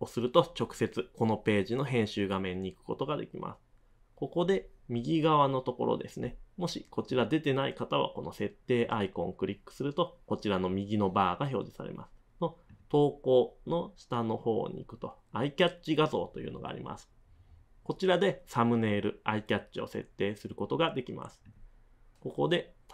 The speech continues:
例えば、こういった形でアイキャッチ画像を設定してあげると、標準ではこういった形でアイキャッチ画像が、えー、投稿ページの一番上の部分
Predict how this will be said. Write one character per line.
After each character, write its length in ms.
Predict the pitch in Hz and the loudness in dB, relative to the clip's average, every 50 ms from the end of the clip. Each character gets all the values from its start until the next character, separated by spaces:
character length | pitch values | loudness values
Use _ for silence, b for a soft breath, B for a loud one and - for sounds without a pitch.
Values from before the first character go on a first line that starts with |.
| 98 - - | -14 -12 -8
例 220 | 107 98 90 85 87 | -6 -4 -4 -4 -4
え 40 | |
ば、 240 | 98 123 127 - - - - - - - - - - - - - - - - - - - - _ _ _ - - - - - - - - | -2 -2 -2 -2 -4 -8 -20 -20 -20 -20 -20 -20 -20 -20 -20 -20 -20 -20 -20 -20 -20 -20 -20 _ _ _ -20 -20 -20 -20 -20 -18 -10 -6
こ 180 | 113 107 101 | -4 -2 -2
う 80 | 98 98 | -2 -4
い 40 | 95 | -6
っ 20 | - - _ - - - | -8 -16 _ -20 -16 -16
た 80 | - | -14
形 460 | - - - - - - - - - | -10 -10 -12 -10 -12 -16 -16 -16 -14
で 120 | - - - - | -14 -14 -10 -10
ア 100 | 101 95 | -8 -8
イ 60 | 92 | -8
キ 160 | - - 92 | -6 -6 -8
ャ 40 | 92 | -8
ッ 40 | - - - | -8 -12 -14
チ 140 | - - | -14 -12
画 180 | - - - - - | -10 -10 -12 -12 -12
像 60 | - | -12
を 100 | - - | -12 -12
設 200 | - - - - - _ _ _ _ - | -12 -14 -14 -16 -16 _ _ _ _ -12
定 220 | - - - - - | -10 -8 -8 -8 -8
し 100 | - - | -10 -8
て 300 | - - 170 - - - - _ - _ _ _ _ _ _ | -2 -2 -2 -2 -2 -10 -20 _ -20 _ _ _ _ _ _
あ 160 | - 110 104 98 | -10 -8 -8 -6
げ 160 | 95 92 92 | -6 -6 -6
る 120 | 95 95 | -8 -6
と、 300 | - - 165 - - - - _ - - _ _ _ _ | -2 2 2 2 0 -2 -20 _ -20 -20 _ _ _ _
標 240 | - - 160 156 151 | 0 4 6 6 6
準 220 | 143 151 147 139 | 6 4 2 2
で 80 | 135 131 | 2 2
は 120 | 101 87 | 0 0
こ 200 | - - 113 107 | 0 0 0 0
う 60 | 107 101 | 0 0
い 20 | |
っ 40 | 101 | -2
た 200 | - - - 98 | -4 -8 -8 -6
形 380 | - 101 - 98 - - 135 | -6 -6 -8 -10 -12 -8 -2
で 180 | 143 151 - - - - | -2 -2 -2 -4 -10 -4
ア 120 | - 127 | 0 0
イ 60 | 135 135 | 0 2
キ 100 | - 131 | 0 -2
ャ 40 | |
ッ 40 | 120 | -2
チ 180 | - - 135 120 | -2 -2 0 2
画 140 | 120 117 - | 4 4 4
像 200 | 107 98 95 95 | 4 2 0 0
が、 160 | - - - - | -2 -4 -6 -4
え 300 | - 110 98 95 95 95 - | -4 -2 -2 0 -2 -2 0
ー、 0 | |
投 180 | - 131 131 127 | 4 4 4 4
稿 220 | - 123 127 117 120 | 4 4 4 4 4
ペ 200 | - 120 110 101 | 4 2 2 2
ー 20 | |
ジ 100 | 87 - | 0 -2
の 100 | - - | -4 -4
一 200 | - 107 - - | -6 -6 -4 -2
番 240 | 127 139 135 131 127 | 2 2 4 4 4
上 200 | - 127 131 127 | 2 2 2 2
の 140 | 120 117 110 | 2 0 0
部 140 | 104 113 104 | -2 -2 -2
分 180 | - - - | -2 -4 -6